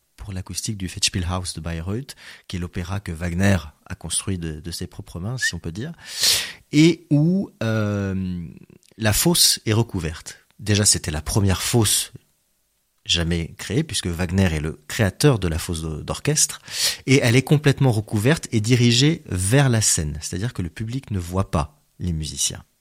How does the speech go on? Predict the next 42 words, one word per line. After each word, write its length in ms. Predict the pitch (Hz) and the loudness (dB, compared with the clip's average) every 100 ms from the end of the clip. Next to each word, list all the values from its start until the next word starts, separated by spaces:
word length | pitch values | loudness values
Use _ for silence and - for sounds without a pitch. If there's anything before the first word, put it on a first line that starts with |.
| _ _ - - - - - _ _ _ _ | _ _ -20 -18 -20 -20 -20 _ _ _ _
Et 440 | 123 131 143 - - | 6 8 6 0 0
quand 460 | 127 117 _ - - _ _ | 0 0 _ -16 -16 _ _
cet 300 | - 101 131 | -2 0 0
opéra 340 | 120 117 101 | 0 2 2
commence, 680 | 101 87 98 147 - - - - | 2 2 2 2 0 -2 -8 -14
d'après, 680 | 95 87 - 101 95 90 - - | -10 -6 -4 -2 -4 -4 -8 -14
euh, 100 | 76 76 80 - - - | -12 -12 -14 -16 -18 -16
les 140 | 78 80 | -12 -8
dires 160 | 98 | -6
des 120 | - | -4
spectateurs, 600 | 76 87 - 80 87 82 - | -4 -2 -4 -4 -6 -8 -10
des, 140 | - - | -16 -14
des 120 | - | -4
chanceux 520 | - 123 - 156 139 | 2 2 4 4 4
spectateurs 500 | 87 - 101 90 92 | 0 -8 -8 -6 -6
de 80 | 78 | -6
Bayreuth, 360 | 73 82 101 - | -6 -6 -6 -12
car 120 | - | -18
je 60 | - | -14
n'y 80 | 82 | -6
suis 160 | - | -4
jamais 280 | 82 78 80 | -2 -2 -2
allé, 240 | 80 85 101 | -2 0 -2
mais 100 | 78 | -2
il 80 | |
y 40 | 76 | -6
a 40 | |
une 100 | 78 | -10
liste 180 | 78 80 | -8 -6
d'attente, 260 | 80 - 92 | -6 -6 -8
je 60 | |
crois, 160 | - 80 | -8 -12
de, 200 | 82 85 | -12 -14
de 100 | - | -4
cinq 280 | - 104 101 | 0 0 0
à 80 | 80 | 2
sept 320 | - 107 - | 2 2 -2
ans 100 | 110 | -2
pour 120 | 90 | -2
avoir 160 | 82 80 | -4 -4
des 100 | 78 | -4
billets, 300 | 78 87 | -4 -6